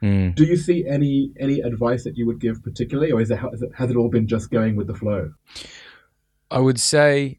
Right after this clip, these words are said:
Speaker 1: follow your heart, follow your interests, and you'll find these disparate points will be threaded together, uh, somehow. That's one point. I think the other thing is you need to have some sort of common thread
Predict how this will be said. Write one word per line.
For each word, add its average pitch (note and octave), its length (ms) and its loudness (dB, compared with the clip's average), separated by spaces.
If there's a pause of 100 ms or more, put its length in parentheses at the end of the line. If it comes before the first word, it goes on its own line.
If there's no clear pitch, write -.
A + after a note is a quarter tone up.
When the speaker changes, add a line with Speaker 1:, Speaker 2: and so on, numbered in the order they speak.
Speaker 1:
follow C#3 220 2
your C#3+ 160 2
heart, G2 280 -4
follow A#2+ 200 0
your A#2 180 2
interests, F#2+ 580 -4 (360)
and G#2 140 2
you'll G#2 140 2
find A#2 420 2
these G2+ 160 0
disparate G#2+ 540 -6
points F#2+ 500 -6
will G2+ 260 -2
be F#2 260 -4
threaded F#2 500 -4
together, F2 480 -6 (460)
uh, F2+ 320 -2
somehow. E2+ 640 -4 (400)
That's C#3 200 0
one G#2+ 220 4
point. F2+ 240 -2
I - 20 -2
think C3 200 0
the A2 100 4
other D#3 180 4
thing A2 220 0
is F#2+ 140 0
you G#2 60 4
need B2+ 260 2
to A2+ 80 0
have G2+ 180 -2
some G#2 240 0
sort F2+ 240 -2
of E2 140 -6
common E2+ 320 -4
thread D2+ 400 -8